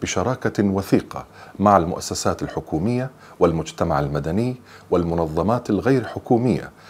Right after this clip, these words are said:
وكذلك المؤسسات الأكاديمية والفكرية والبحثية، بالإضافة إلى التعاون الوثيق مع المنظمات الدولية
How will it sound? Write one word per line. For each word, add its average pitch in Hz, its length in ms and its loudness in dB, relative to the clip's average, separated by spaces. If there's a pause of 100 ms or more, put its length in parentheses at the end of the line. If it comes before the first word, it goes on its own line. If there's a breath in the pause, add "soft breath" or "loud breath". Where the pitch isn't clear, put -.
(200 loud breath)
وكذلك 98 580 2
المؤسسات 87 720 -4
الأكاديمية 85 880 -2 (260 loud breath)
والفكرية 95 920 2
والبحثية، - 640 -2 (480)
بالإضافة 101 720 0 (360 loud breath)
إلى 92 100 4
التعاون 117 500 2
الوثيق - 580 -2 (220 loud breath)
مع 87 120 8
المنظمات 87 640 -2
الدولية 92 600 0